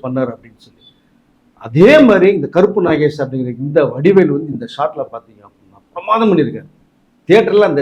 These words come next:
சீனுக்கு கிளாப்ஸ் சொல்லுது உங்களுக்கு. பயங்கர லென்த்தி ஷாட், சிங்கிள் ஷாட் வேற, but ரொம்ப அருமையா பண்ணியிருக்காரு. செகண்ட் திங் பாத்தீங்கன்னா, டோட்டலா overall பாத்தீங்கன்னா, காமெடி வந்து, ஆஹ், அதாவது வடிவேலு இல்லைன்னா அந்த படம் இல்ல கேங்கர்ஸ் அப்படிங்கிற அளவுக்கு சுந்தரிச்சு கொண்டு போயிருக்காங்க.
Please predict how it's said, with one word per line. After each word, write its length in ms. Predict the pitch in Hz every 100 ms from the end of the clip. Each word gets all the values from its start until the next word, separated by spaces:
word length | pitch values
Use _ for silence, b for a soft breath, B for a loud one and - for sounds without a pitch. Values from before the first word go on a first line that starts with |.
| 135
சீனுக்கு 260 | 175 180 - _
கிளாப்ஸ் 320 | 185 214 208 -
சொல்லுது 240 | 135 120
உங்களுக்கு. 260 | 104 98 _ _ _ _ _
பயங்கர 220 | 180 226 196
லென்த்தி 280 | 240 240
ஷாட், 360 | 226 170 139 -
சிங்கிள் 300 | - 220 233
ஷாட் 240 | 196 160 -
வேற, 160 | 110 - _ _ _ _ -
but 80 |
ரொம்ப 280 | 127 156 269 320
அருமையா 240 | 233 226 160
பண்ணியிருக்காரு. 420 | 143 117 107 - _ _
செகண்ட் 260 | 135 151 190
திங் 160 | 190 175
பாத்தீங்கன்னா, 300 | 175 196 190
டோட்டலா 240 | 190 - 185 156
overall 240 | 175 185
பாத்தீங்கன்னா, 300 | 180 156 160 156
காமெடி 340 | 151 160 151 139
வந்து, 200 | 127 120 120 _ _ _ _ -
ஆஹ், 600 | 127 120 120 117 110 107 -
அதாவது 300 | 147 214 160
வடிவேலு 440 | 165 262 262 233
இல்லைன்னா 240 | 220 247 262
அந்த 120 | 233
படம் 280 | 180 208 180
இல்ல 180 | 151
கேங்கர்ஸ் 460 | 147 143 143 131 - -
அப்படிங்கிற 340 | 143 180 175
அளவுக்கு 380 | 170 190 190 196
சுந்தரிச்சு 440 | - 147 147 -
கொண்டு 160 | 120 117
போயிருக்காங்க. 340 | 110 104 117